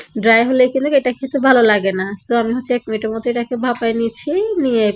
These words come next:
পর্যায়ে আর তেমন কিছুই করব না, আপনাদেরকে একটু সফট করে দেখাবো। কিচেনে আমি এটা অ্যালোভেরা আর কি করেছিলাম। So যাই হোক,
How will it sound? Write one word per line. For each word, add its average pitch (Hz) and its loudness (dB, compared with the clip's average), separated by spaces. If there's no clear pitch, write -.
পর্যায়ে 208 2
আর 285 -6
তেমন 214 -2
কিছুই 247 -4
করব 247 0
না, 349 -2
আপনাদেরকে 220 -2
একটু 233 -6
সফট 262 -8
করে 240 2
দেখাবো। 247 -4
কিচেনে 277 2
আমি 262 2
এটা 262 2
অ্যালোভেরা 247 4
আর 247 0
কি 269 -12
করেছিলাম। 247 2
So - -8
যাই 247 4
হোক, 269 0